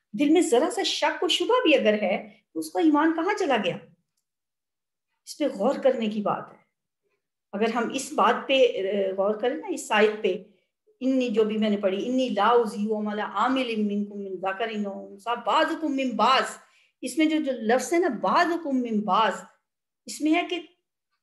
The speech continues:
इसका तर्जुमा होगा कि तुम आपस में एक दूसरे का जुज हो। "बाज़ुकुम मिन बाज़", अल्लाह ये भी कह सकता था ना कि मैंने मर्द को औरत पर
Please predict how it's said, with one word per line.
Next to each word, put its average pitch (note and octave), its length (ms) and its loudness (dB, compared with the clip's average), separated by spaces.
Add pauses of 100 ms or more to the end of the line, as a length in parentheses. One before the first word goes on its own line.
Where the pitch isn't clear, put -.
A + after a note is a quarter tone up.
(200)
इसका D4+ 200 -2
तर्जुमा C#4 340 2
होगा D#4 260 2
कि F#4+ 100 -2
तुम D#4+ 280 -4
आपस A#3 400 0
में F4+ 140 0
एक B3+ 300 0
दूसरे C4+ 280 -8
का E4 140 -2
जुज C4+ 400 -4
हो। D#4 600 0 (1500)
"बाज़ुकुम D#4 500 -2
मिन C4 200 2
बाज़", G#3 240 0
अल्लाह C4 200 2
ये D4+ 140 0
भी B4 100 6
कह G#4 160 0
सकता G#3+ 400 -4
था C#4 60 -8
ना - 180 -12 (300)
कि D4 60 0
मैंने C#4 240 2
मर्द A#3 680 2
को C#4 260 2
औरत A3+ 380 2
पर A#3+ 560 0